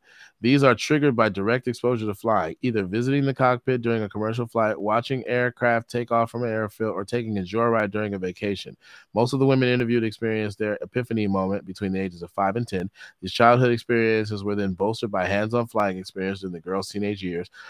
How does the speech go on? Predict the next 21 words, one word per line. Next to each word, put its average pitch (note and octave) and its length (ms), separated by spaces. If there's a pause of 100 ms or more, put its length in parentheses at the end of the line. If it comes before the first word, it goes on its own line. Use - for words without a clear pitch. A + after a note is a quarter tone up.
(180)
The E2 80
participants A#2+ 460
also B2 260
described G#2 420
having F#2+ 360
aviation-obsessed A2 960
fathers G#2 340
who G2 140
encouraged G#2+ 480
their F#2+ 140
interests, G2+ 500
although G#2 240
the F#2+ 100
fathers A#2+ 420
were G2+ 160
only G#2 280
rarely G2+ 400
pilots F#2 400
themselves. E2+ 500 (560)
Absent C#3+ 320
aviators A#2+ 720